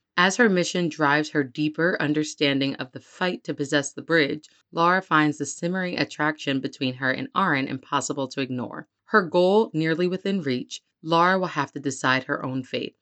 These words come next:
Will she be the destroyer of a king or savior of her people? So, like I said, this book kicks off immediately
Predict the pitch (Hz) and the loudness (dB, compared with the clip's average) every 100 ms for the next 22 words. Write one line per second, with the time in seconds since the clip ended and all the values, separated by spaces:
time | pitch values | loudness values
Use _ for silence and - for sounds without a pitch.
0 | _ _ 156 190 190 214 196 185 185 160 | _ _ 0 2 4 2 2 0 -2 -4
1 | - - 160 156 165 - 147 151 - 220 | -6 0 2 4 2 0 -2 -4 2 4
2 | 226 240 247 143 - - 147 135 143 - | 4 2 0 -4 -2 2 2 4 0 0
3 | 131 - 139 - 123 - - - _ _ | -4 -4 -6 -4 -8 -8 -12 -12 _ _
4 | _ - 185 156 156 - 170 180 180 170 | _ 2 6 6 6 6 4 4 2 2
5 | 151 160 156 - 160 - - - - 262 | 4 2 -4 0 -2 -2 -12 -10 2 2
6 | 262 - 175 165 - 147 147 147 156 175 | 2 -2 0 2 0 -4 -4 -4 0 0
7 | 156 147 - 139 139 147 | 2 2 2 -4 -2 -4